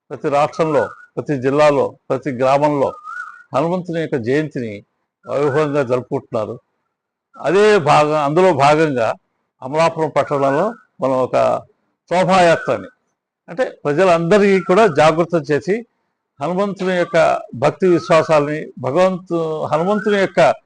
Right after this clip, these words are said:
విశేషమైన లక్షణాలని అందరికీ కూడా తెలియజెప్పి, దేశ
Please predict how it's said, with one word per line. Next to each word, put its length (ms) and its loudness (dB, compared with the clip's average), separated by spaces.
విశేషమైన 640 4
లక్షణాలని 720 2
అందరికీ 420 0
కూడా 180 2
తెలియజెప్పి, 840 0
దేశ 360 0